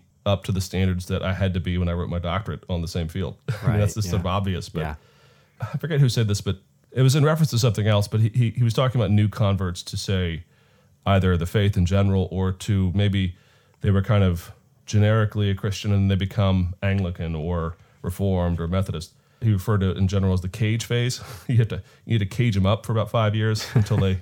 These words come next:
Speaker 1: <laughs> until they calm down, because their instinct is to tear into everybody. And
Speaker 2: Yeah.
Speaker 1: it's just not always helpful.
Speaker 2: Yeah, I've heard, uh, Catholics joke about that, that convert Catholics are just a lot more into Catholicism than cradle Catholics.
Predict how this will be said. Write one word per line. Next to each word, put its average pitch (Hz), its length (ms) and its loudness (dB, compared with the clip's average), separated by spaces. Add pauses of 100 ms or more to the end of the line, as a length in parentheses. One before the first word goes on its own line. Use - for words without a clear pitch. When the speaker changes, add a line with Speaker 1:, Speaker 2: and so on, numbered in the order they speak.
(120)
Speaker 1:
<laughs> - 120 -20
until - 1000 -2
they 135 120 6
calm 131 320 2
down, 117 300 2 (360)
because 120 500 0 (200)
their 120 280 2
instinct 123 360 2
is 113 100 2
to 92 80 -4
tear 107 360 0
into 95 120 0
everybody. 92 460 -2 (240)
And 95 120 -2
Speaker 2:
Yeah. 85 100 0
Speaker 1:
it's 80 80 -6
just 107 220 -8
not 107 80 -4
always 90 240 -4
helpful. 110 320 -4 (180)
Speaker 2:
Yeah, 117 260 -2
I've 123 140 -4
heard, 117 240 -2
uh, 92 200 -4 (100)
Catholics 98 480 -6
joke 92 240 -4
about 85 300 -6
that, 82 200 -6
that 90 180 -10
convert 98 460 -6
Catholics 87 480 -8
are 90 60 -6
just 87 240 -10
a - 20 -4
lot 85 400 -6
more 90 240 -4
into 87 240 -4
Catholicism 82 760 -8
than 80 260 -6
cradle 82 320 -6
Catholics. - 680 -12